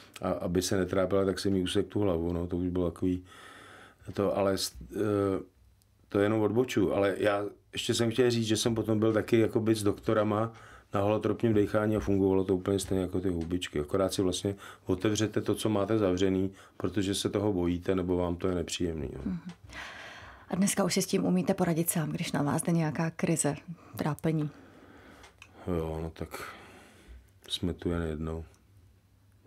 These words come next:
Speaker 2: Co vás teď čeká na podzim? Bude tam třeba i vinobraní?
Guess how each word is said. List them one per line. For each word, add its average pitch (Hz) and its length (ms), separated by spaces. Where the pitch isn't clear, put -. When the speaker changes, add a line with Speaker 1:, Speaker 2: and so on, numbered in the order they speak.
Speaker 2:
Co 160 420
vás 170 200
teď 175 120
čeká 185 280
na 180 100
podzim? 170 380
Bude 170 160
tam - 140
třeba 160 240
i 180 100
vinobraní? 190 600